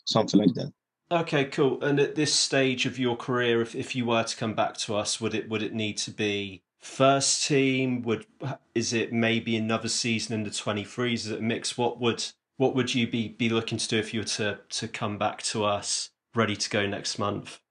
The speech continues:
Speaker 1: Obviously, I would look to go first team. Obviously, I have high standards for myself. Even last season,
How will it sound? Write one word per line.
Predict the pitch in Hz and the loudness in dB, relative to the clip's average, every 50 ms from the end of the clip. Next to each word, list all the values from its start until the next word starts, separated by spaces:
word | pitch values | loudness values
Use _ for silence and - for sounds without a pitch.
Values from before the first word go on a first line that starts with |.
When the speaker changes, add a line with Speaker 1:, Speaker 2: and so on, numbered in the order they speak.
| _ _ - | _ _ 8
Speaker 1:
Obviously, | 135 131 131 131 - - - 117 120 131 135 123 110 110 107 - - | 10 10 10 10 8 6 6 8 8 8 8 8 8 8 8 6 4
I | 95 | 0
would | 101 101 104 | 0 4 6
look | 107 110 110 107 - - - - - - | 6 6 4 2 -4 -10 -14 -10 -2 2
to | 120 113 110 107 104 95 | 4 6 6 8 6 6
go | - - 107 104 | 4 4 2 2
first | - - - 107 110 110 - - | 0 0 0 2 2 2 0 0
team. | 101 110 | 2 2
Obviously, | 113 113 - - 113 113 | 2 2 2 0 2 2
I | 110 110 110 | 4 4 4
have | 107 98 - - _ _ - | 2 2 -2 -8 _ _ 0
high | - 104 110 | 4 4 4
standards | 107 - - 110 107 110 107 104 - | 4 4 6 8 8 10 8 8 4
for | - 104 | 0 -2
myself. | 104 104 - - - 110 107 107 101 - _ _ _ - | -2 0 0 0 2 2 2 0 -2 -6 _ _ _ 4
Even | - 113 107 107 113 110 107 104 98 95 104 - _ _ _ | 6 6 6 6 6 6 6 6 6 4 0 -6 _ _ _
last | - 107 107 107 107 110 - - | 2 4 6 6 4 4 2 8
season, | - 120 113 110 104 110 110 104 101 104 | 10 12 12 12 10 6 4 4 4 2